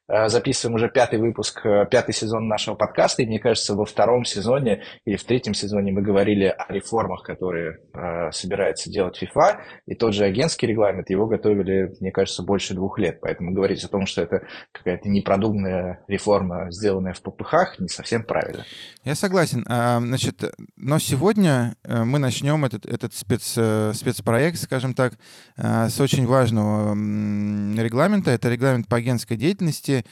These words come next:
Speaker 2: Да, буквально на прошлой неделе, в конце апреля, стали известны результаты, э, агентского рег-, экзамена,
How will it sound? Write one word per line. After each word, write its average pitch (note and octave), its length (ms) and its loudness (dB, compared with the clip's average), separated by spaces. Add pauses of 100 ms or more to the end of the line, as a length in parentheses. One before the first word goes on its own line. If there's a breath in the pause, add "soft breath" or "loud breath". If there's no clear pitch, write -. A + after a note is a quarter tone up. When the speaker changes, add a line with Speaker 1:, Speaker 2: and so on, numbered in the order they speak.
Speaker 2:
Да, D#3 80 4
буквально G#3+ 380 4
на F#3+ 60 6
прошлой F#3+ 320 6
неделе, F#3 400 6
в C3 480 6
конце C#3+ 320 2
апреля, E3+ 340 6
стали C#3 320 2
известны B2+ 360 2
результаты, A#2+ 640 2 (380 loud breath)
э, A2 560 2
агентского A#2+ 640 2
рег-, A2 220 -8
экзамена, D3 800 0